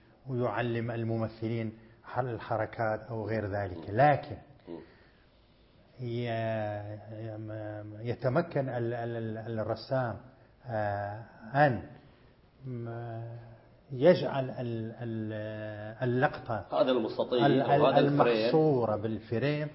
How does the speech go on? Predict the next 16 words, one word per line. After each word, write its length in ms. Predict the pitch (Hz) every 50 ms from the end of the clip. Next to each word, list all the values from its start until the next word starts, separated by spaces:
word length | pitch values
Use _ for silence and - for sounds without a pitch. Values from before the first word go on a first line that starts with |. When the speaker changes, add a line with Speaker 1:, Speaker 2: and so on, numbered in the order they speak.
| - - -
Speaker 2:
نعم. 260 | 104 101 87 87 -
Speaker 1:
آه، 240 | 117 113 110 123 120
اللقطة 680 | 117 113 113 135 147 147 - - - 135 131 135 - - - - - - -
يقدر 380 | 127 135 127 120 107 117 117 117
يتحكم 560 | 117 107 - - - 131 - - - 117 113
به 240 | 107 107 113 110 113
Speaker 2:
تكون 260 | 113 104 104 107 110
Speaker 1:
ويعمل 200 | - 120 123 143
Speaker 2:
مؤثرة. 300 | - - - 117 123 113
Speaker 1:
عمل، 320 | 123 123 120 123 120 117 117 - - - - - - -
عمل 640 | 123 120 120 120 120 117 110 107 107 104 104 104 - - -
فني 640 | 135 143 147 135 131 135 135 135 135 139 135 135 131 - -
ناجح. 380 | 127 123 117 107 95 - - - - - - - - - _ _ _ _ _ _ _ _ _ _ _ -
Speaker 2:
زين. 300 | 92 87 82 98 92 78 - -
Speaker 1:
نعم. 120 | 113 98 85 73 - - - - - - - - - - _ _ - _ _ _ _ _ -
Speaker 2:
أم، 400 | 120 123 131 135 135 135 135